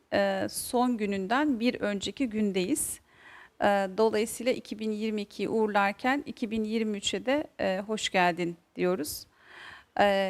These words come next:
evet, çok yoğun, e, birçok, e, acı tatlı olayın yaşandığı, birçok gelişmenin yaşandığı bir yıldı gerçekten. Özellikle,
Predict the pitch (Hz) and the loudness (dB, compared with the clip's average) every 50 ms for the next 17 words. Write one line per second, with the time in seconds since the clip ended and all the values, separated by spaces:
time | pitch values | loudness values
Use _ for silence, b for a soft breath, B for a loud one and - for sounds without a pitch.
0 | 190 - - - - - - - 254 285 277 269 - - - - - - - - | -2 -4 -4 -4 -6 0 4 4 6 6 4 2 0 -6 -8 -2 -2 -2 -2 -2
1 | - - - - - - 226 254 269 269 254 226 226 240 269 - _ _ b b | -6 -14 -16 -12 -2 4 6 6 8 8 6 4 2 -2 -6 -8 _ _ b b
2 | b b b b b b - - - 202 208 202 202 196 196 208 202 - - - | b b b b b b -4 2 2 4 4 2 0 0 -2 -2 -4 -4 -6 -6
3 | - 226 254 - - 320 240 - - - - _ _ _ - - - 208 202 196 | -6 -6 -2 2 4 4 4 4 2 -16 -20 _ _ _ -4 2 4 4 4 4
4 | - - - 233 208 254 254 - 254 214 220 - - - - 214 208 214 214 220 | 2 4 4 4 4 2 0 2 2 2 2 2 2 2 4 4 6 4 4 4
5 | 214 208 202 202 - - 196 180 180 175 - 175 - 220 - - 277 - - 226 | 2 0 0 0 0 0 0 0 -2 -2 -4 -6 -6 -4 -4 -4 -4 0 4 2
6 | 226 220 226 - - 226 226 220 226 226 226 214 208 208 - - 208 190 196 196 | 4 4 2 0 0 0 0 2 2 2 2 2 0 0 0 0 0 0 0 0
7 | 220 254 226 208 226 202 214 220 220 202 185 196 - 180 170 175 - - 185 175 | -2 -4 -2 -2 -2 0 2 2 2 2 0 0 2 4 4 4 2 -2 -6 -8
8 | - - - - 285 285 - B B B B B B B B B B B B B | -6 -4 -2 -2 -2 -2 -6 B B B B B B B B B B B B B
9 | - - 233 220 254 262 262 269 277 294 - 269 247 208 180 - | 4 4 6 8 8 6 6 6 4 0 2 4 6 6 4 4